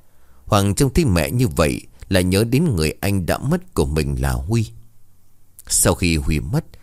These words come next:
gia đình này giờ chỉ còn Hoàng là chốn nương tựa của bà Mận. Anh không đành lòng thấy mẹ khổ sở vì mình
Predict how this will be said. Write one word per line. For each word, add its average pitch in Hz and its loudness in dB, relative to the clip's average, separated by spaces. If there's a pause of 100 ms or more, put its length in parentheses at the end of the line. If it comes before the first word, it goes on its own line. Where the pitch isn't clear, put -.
(160)
gia 151 2
đình 92 2
này 85 2
giờ 82 0 (100)
chỉ 85 -2
còn 80 0
Hoàng 73 0
là 78 0
chốn 143 -2 (120)
nương 98 2
tựa 85 0 (160)
của 85 0
bà 67 -2
Mận. 69 -4 (720)
Anh 147 2
không 123 2
đành 82 2
lòng 78 2
thấy - 0
mẹ 82 2
khổ 80 2
sở 69 0
vì 71 -2
mình 67 -2